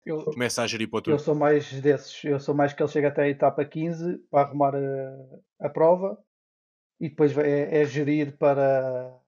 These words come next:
Speaker 1: para ganhar a prova e para ver o, para ver como é que fica para o tour. Porque acho que ele não tem necessidade de estar sempre os, o,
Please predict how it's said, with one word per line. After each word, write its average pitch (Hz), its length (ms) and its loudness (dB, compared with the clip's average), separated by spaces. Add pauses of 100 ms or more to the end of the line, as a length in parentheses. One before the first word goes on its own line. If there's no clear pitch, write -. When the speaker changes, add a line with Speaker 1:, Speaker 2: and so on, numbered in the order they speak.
(1500)
Speaker 1:
para 160 80 0
ganhar 156 300 4
a 156 40 6
prova 165 380 2
e 147 80 -6
para 147 160 -4
ver 135 200 -2
o, 123 440 -6 (920)
para 160 80 -2
ver 147 120 2
como 151 140 0
é 143 40 0
que 147 60 -6
fica 151 200 -2
para 143 120 0
o 139 40 2
tour. 120 200 -6 (680)
Porque 120 460 -10
acho 139 220 0
que - 60 0
ele 151 60 0
não 151 120 -2
tem 151 120 -2
necessidade 143 360 0
de 151 60 -4
estar 139 40 -2
sempre 135 340 -6 (540)
os, - 100 -10 (160)
o, 151 300 -6